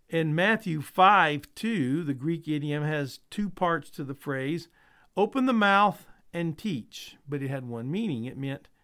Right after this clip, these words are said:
he taught them. And so should we translate the words literally or the meaning of the idiom?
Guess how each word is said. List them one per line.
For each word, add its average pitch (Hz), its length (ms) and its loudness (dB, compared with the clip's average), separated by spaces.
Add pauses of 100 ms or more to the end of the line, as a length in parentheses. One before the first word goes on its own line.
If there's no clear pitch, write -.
(480)
he 117 360 -12
taught 160 340 -2
them. 101 300 -14 (540)
And 127 140 -10
so 127 280 -4
should 143 260 -6
we 127 160 -4
translate 147 800 -2 (260)
the 151 120 -2
words 143 440 -2
literally 180 640 0 (840)
or 156 160 -2
the 143 100 -2
meaning 170 680 0
of 147 140 -6
the 143 240 -6
idiom? 123 300 -10